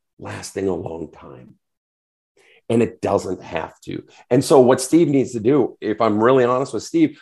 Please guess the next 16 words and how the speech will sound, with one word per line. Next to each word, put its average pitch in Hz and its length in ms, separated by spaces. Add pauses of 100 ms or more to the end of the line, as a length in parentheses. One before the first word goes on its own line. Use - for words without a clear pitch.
(120)
there, 170 180
there 170 240
is 208 220
no 160 160
quick - 280
fix. - 320 (220)
There 160 220
is 185 180
no, 147 380 (180)
any 143 240
wallpaper 117 720
you 101 100
can 101 180
paper 123 400
over 98 280
that. 98 340